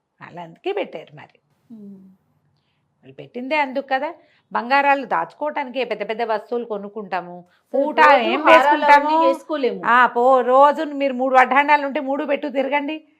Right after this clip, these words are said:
Speaker 1: అని చెప్పం కదా, ఎవరు చెప్పలేరు ఆ మాట. అలా కాకుండా నామినల్ ఆభరణాలైనా ఒంటి మీద ఉంచుకోండి. ఒక వస్తువు వేసుకుంటే దాన్ని అనుభవించేందుకు సంతోషాన్ని ఫీల్ అవ్వండి.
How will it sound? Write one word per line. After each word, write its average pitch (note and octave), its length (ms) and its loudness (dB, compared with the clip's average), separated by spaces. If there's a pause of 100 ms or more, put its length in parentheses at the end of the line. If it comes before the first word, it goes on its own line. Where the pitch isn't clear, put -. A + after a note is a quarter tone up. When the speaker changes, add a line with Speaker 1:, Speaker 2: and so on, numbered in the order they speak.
(200)
Speaker 1:
అని C4+ 240 -6
చెప్పం D4 300 -2
కదా, G3+ 340 0
ఎవరు G3+ 220 -2
చెప్పలేరు A3+ 480 -2
ఆ D#3+ 80 -6
మాట. D3+ 220 -10 (220)
అలా A#3 220 -2
కాకుండా C#4+ 420 -6
నామినల్ C4 760 -8 (100)
ఆభరణాలైనా G#3+ 840 -6
ఒంటి F3+ 280 -14
మీద F3 220 -20
ఉంచుకోండి. E3 640 -20 (1500)
ఒక G3 140 -8
వస్తువు F3+ 420 -8
వేసుకుంటే G#3 540 -10
దాన్ని F#3+ 380 -10
అనుభవించేందుకు A#3 960 -10
సంతోషాన్ని B3 640 -6
ఫీల్ B3+ 340 -10
అవ్వండి. F#3+ 400 -8